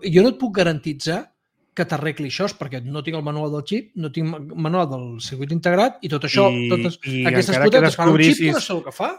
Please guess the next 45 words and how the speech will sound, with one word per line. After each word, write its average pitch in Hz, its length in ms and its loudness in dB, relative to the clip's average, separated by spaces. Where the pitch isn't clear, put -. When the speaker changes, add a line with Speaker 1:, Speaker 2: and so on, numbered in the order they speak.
Speaker 2:
i 135 80 0
encara 135 320 0
que 143 140 -2
descobrissis 139 580 -6
que 107 140 -18
està 113 260 -10
avariat, 117 560 -8
mm, 117 300 -12
igual 117 380 -4
no 139 180 -4
tens 127 320 -8
ni 120 160 -12
tan 110 160 -12
siquiera 113 400 -12
recanvis, 107 680 -12
¿vale? 110 260 -10
Speaker 1:
No, 208 160 2
Speaker 2:
En 302 40 2
Speaker 1:
no, 330 80 2
Speaker 2:
el - 80 -4
Speaker 1:
però, 240 80 6
Speaker 2:
món 147 80 6
de 151 80 6
la 147 80 8
Speaker 1:
però 160 80 6
Speaker 2:
ràdio 160 280 4
passa, 151 360 2
no, 120 160 -14
no 151 160 0
perquè 165 160 0
la 151 80 4
Speaker 1:
és - 80 4
Speaker 2:
gent 311 100 6
Speaker 1:
el 311 60 4
Speaker 2:
arregli 262 160 4
Speaker 1:
manual, 196 240 6
Speaker 2:
xip. 175 40 -2
Speaker 1:
o 233 100 -4
sigui, 175 180 -2
jo, 254 40 0
jo - 20 -2
tinc 330 180 2
Speaker 2:
Sí, 254 60 4
sí. 226 60 4
Speaker 1:
llibres, 226 420 0